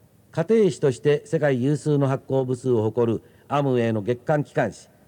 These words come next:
アマグラムの一月分の印刷所要時間は、現在の百六十八時間から二十時間に短縮されます。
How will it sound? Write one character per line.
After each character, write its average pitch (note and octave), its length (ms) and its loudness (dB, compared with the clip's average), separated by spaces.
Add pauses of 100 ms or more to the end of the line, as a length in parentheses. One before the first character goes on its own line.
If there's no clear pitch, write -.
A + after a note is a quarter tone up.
(220)
ア A#2 100 -4
マ D#3 160 0
グ D3+ 80 -2
ラ C#3 120 2
ム B2 100 0
の C3 240 -2 (160)
一 F3+ 260 0
月 F3+ 220 -2
分 E3+ 240 2
の D#3+ 220 2
印 C3+ 180 -2
刷 C3 200 -4
所 C3 120 0
要 A#2+ 220 4
時 G#2 100 -8
間 F2+ 240 -6
は、 F#2+ 180 -6 (600)
現 G#3+ 280 4
在 A#2 200 2
の F#2+ 120 -4
百 D3+ 280 -2
六 F3 220 0
十 D3 220 0
八 C#3 320 -6
時 E3+ 120 -4
間 G#2 240 -4
か A#2+ 120 -2
ら G#2+ 140 -4 (640)
二 C3 220 0
十 C4 220 2
時 G#3 100 -6
間 D#3+ 140 -2
に G#2+ 120 -8
短 G3+ 240 -4
縮 F3+ 180 -4
さ D3 100 -4
れ C3+ 60 -4
ま C#3+ 100 -10
す。 - 200 -20